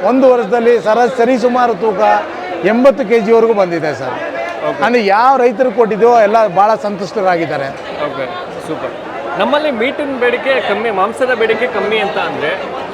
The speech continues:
Speaker 2: so ಮುಂದಿನ ದಿನಗಳಲ್ಲಿ ಅದು ಬೇಡಿಕೆ ಹೆಚ್ಚಾಗ್ಬೋದಾ, ಅಥವಾ ಕ್ವಾಲಿಟಿ ಹೇಗಿದೆ, ಮೀಟಿನ ಕ್ವಾಲಿಟಿ ಹೇಗೆ?
Speaker 1: ನಾವು ಈ ಪ್ರಾಜೆಕ್ಟ್ ಮಾಡಿರೋ ಉದ್ದೇಶ ಅದೇ ಸರ್.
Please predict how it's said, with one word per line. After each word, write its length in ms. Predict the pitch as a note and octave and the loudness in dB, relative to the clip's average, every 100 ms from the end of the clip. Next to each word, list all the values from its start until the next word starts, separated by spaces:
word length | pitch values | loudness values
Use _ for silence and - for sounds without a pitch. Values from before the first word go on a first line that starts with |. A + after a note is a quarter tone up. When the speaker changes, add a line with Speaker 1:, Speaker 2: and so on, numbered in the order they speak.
| - A3 | -6 -2
Speaker 2:
so 180 | A3 G3 | -2 -2
ಮುಂದಿನ 240 | G3+ B3 | 0 0
ದಿನಗಳಲ್ಲಿ 840 | B3 A#3 A3+ A#3 A#3 A#3 A3 G3+ F3+ | 0 -2 -2 -2 -2 -2 -2 -2 -4
ಅದು 240 | D3+ G3 | -2 -2
ಬೇಡಿಕೆ 300 | F#3 G3+ G#3 | 0 -2 0
ಹೆಚ್ಚಾಗ್ಬೋದಾ, 640 | G3+ - A3 G3 G3 F#3 | -2 -2 -4 -2 -4 -2
ಅಥವಾ 680 | G3 F#3+ F3+ - G3 F#3+ F3 D3+ - - | -2 -2 -4 -2 -2 -2 -4 -6 -10 -4
ಕ್ವಾಲಿಟಿ 360 | G3+ G#3+ C4+ C4+ | 0 0 -2 -4
ಹೇಗಿದೆ, 420 | A3 G#3+ F#3 D#3+ | -4 -2 -4 -4
ಮೀಟಿನ 320 | D3 G#3+ A#3+ | -2 -2 -4
ಕ್ವಾಲಿಟಿ 340 | G#3 F#3+ F3 F3 | -4 -4 -4 -6
ಹೇಗೆ? 380 | D3+ C#3+ F3+ G3 | -6 -4 -2 2
Speaker 1:
ನಾವು 640 | G#3 A#3 B3 B3+ B3 B3 - A#3+ | 4 4 4 4 4 4 0 -4
ಈ 1040 | G3+ A3+ A#3+ A#3+ A#3 A3+ A3 A3 G#3 G#3 | 0 4 4 4 4 4 4 4 6 4
ಪ್ರಾಜೆಕ್ಟ್ 600 | F#3+ - G3 A3 A3+ A3+ | 2 2 2 4 2 0
ಮಾಡಿರೋ 320 | G#3+ G#3 A3 A#3 | 0 0 2 2
ಉದ್ದೇಶ 420 | G3+ E3+ A3+ G3+ | 4 4 4 4
ಅದೇ 300 | A3+ G3 F#3+ | 2 2 0
ಸರ್. 220 | D#3+ | 0